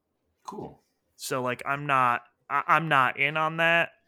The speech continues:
Speaker 2: I don't think, but it's
Speaker 1: Can I
Speaker 2: cool for people who are into that.
Speaker 1: Can I ask one question?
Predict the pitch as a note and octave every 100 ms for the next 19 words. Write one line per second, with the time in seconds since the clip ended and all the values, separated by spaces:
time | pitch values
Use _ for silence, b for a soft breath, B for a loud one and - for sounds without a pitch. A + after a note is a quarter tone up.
0 | - D#3+ E3+ F3 - G3 F#3+ F#3 - -
1 | G#3 - B2+ B2+ - - - D#3 D#3 -
2 | _ - - B2+ B2 C#3 - B2 B2 A#2
3 | A#2+ A2+ A2 A2+ A2 _ _ - A#2 A2
4 | G2 G#2 A2 _ _ _ _ _ _ -
5 | D#3 E3+ E3+ - B2 A#2+ A#2+ G#2+ - -
6 | - A2 - C#3 C#3 C#3+